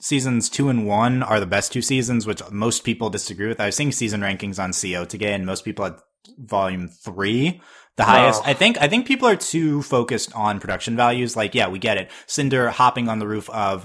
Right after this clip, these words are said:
Speaker 1: Volume two, uh, during the dance is the stupidest looking thing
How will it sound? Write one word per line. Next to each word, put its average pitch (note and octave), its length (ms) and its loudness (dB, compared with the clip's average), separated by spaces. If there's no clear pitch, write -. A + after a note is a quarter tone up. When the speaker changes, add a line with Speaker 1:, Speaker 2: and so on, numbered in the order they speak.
Speaker 1:
Volume G#2+ 320 0
two, F2+ 320 -4
uh, G2 220 2
during G2 340 -4
the F#2 180 -6
dance F2+ 400 -2
is G2 320 -6
the G2+ 80 -10
stupidest G#2+ 640 -6
looking G2 240 -6
thing F#2 180 -6